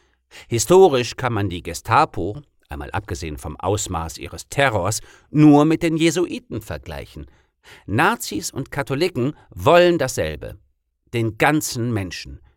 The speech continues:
Die autoritäre Politik der Nazis geht auf die totalitäre Welt der Katholiken zurück. Das erklärt auch, weshalb alle faschistischen Politiker auf der Welt Katholiken sind oder zumindest als Katholiken geboren wurden.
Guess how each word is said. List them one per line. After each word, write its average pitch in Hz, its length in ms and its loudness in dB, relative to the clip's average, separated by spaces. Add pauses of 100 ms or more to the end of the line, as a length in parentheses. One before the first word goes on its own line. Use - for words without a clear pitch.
(480)
Die 127 200 -10
autoritäre 170 760 -2
Politik - 600 -8
der 117 100 0
Nazis 120 800 -4
geht 110 220 -8
auf 110 140 -8
die 117 260 -12
totalitäre 151 880 -4
Welt 127 340 -2
der 131 80 -4
Katholiken 104 640 -6
zurück. 73 420 -14 (560)
Das 120 240 -2
erklärt 131 560 -2
auch, 160 260 -2
weshalb 165 440 -6
alle 151 280 2
faschistischen 151 760 -6
Politiker 147 600 -2
auf 151 100 -4
der 156 160 -2
Welt 113 260 -2
Katholiken 190 600 -4
sind 104 280 -4 (400)
oder 117 260 -2
zumindest 104 540 -2
als - 160 -12
Katholiken 98 520 -4
geboren 101 560 4
wurden. 73 360 -12